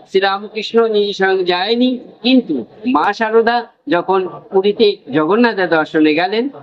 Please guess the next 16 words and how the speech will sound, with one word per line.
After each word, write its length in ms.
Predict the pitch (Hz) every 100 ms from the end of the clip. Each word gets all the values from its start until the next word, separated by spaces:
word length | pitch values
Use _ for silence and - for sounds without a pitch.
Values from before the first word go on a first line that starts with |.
| -
তিনি 200 | 165 170
সাথে 320 | 156 160 165
করে 320 | 185 214 214 202 - -
শ্রীরামকৃষ্ণের 760 | - 185 185 190 208 202 233 233
ছবি 340 | - 240 269
নিয়ে 280 | 247 196 160
গেলেন। 340 | 127 113 104 95 - _ _ _ -
মা 300 | - 160 196
শারদা 340 | 190 196 202
দেখলেন 500 | 214 220 226 214 175 143 - -
যে 100 | 160
জগন্নাথের 1040 | 165 180 214 226 214 202 208 214 - 220
জায়গায় 360 | 185 202 202 226 - - _ -
শ্রীরামকৃষ্ণ 720 | 196 196 202 208 214 - 214
বসে 300 | 175 156 165
রয়েছেন। 440 | 135 123 - 113